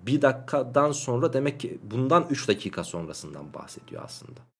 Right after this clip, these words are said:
Sekiz dakika diyorsa demek ki bundan dört dakika sonrasından bahsediyor aslında diyebiliriz. Bak böylelikle birinci durumdan sekiz dakika sonra dördüncü durum elde edilmiş olur değil mi? Güzel. Şimdi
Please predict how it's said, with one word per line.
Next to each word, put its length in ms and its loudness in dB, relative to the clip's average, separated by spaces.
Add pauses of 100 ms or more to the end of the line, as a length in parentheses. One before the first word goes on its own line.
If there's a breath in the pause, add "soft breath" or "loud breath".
(500)
Sekiz 340 4
dakika 300 4
diyorsa 260 4
demek 260 0
ki 140 -8
bundan 420 4
dört 200 4
dakika 360 -4
sonrasından 760 -8
bahsediyor 500 -10
aslında 420 -2
diyebiliriz. 560 -2
Bak 220 -10
böylelikle 540 2
birinci 400 -2
durumdan 320 -4
sekiz 380 -4
dakika 260 0
sonra 300 -2
dördüncü 420 0
durum 220 -2
elde 220 -6
edilmiş 380 -12
olur 200 -14
değil 120 8
mi? 80 4 (640 loud breath)
Güzel. 280 -2 (560 loud breath)
Şimdi 440 2